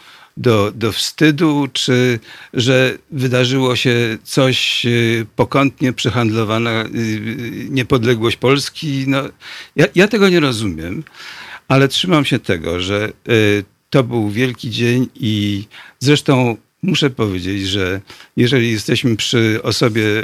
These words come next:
y, pana premiera Tadeusza Mazowieckiego, uważam go za najwspanialszego premiera, który nam się zdarzył. I z wielkim sentymentem wspominam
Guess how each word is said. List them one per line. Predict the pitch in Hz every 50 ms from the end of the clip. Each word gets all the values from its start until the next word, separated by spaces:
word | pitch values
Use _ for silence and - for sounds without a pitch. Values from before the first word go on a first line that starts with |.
| - 110 113 110
y, | 107
pana | 107 120 117 110 110
premiera | 101 117 110 104 107 110 104 104
Tadeusza | - 110 104 107 101 101 95 - 101 98
Mazowieckiego, | 95 92 87 95 90 90 85 - - - 92 92 95 90
uważam | 85 95 92 95 92 90 90
go | 87 87 82
za | 95 90 82 - - - - - - _ -
najwspanialszego | 113 113 113 127 123 - - 127 120 113 101 98 - 104 98 98 101
premiera, | 95 - 101 95 92 87 85 85 87 85 87 107 - - - - - - _
który | - - 107 104
nam | 101 101 98
się | - - 101
zdarzył. | 87 90 92 95 90 85 82 85 85 - 151 - _ - - - - - - - _
I | - 110
z | 101 110
wielkim | 131 143 151 147 196 165
sentymentem | - 147 127 117 110 120 113 113 113 117 110 - - 123 117
wspominam | 104 - - - 110 107 104 107 107 110 110 110 110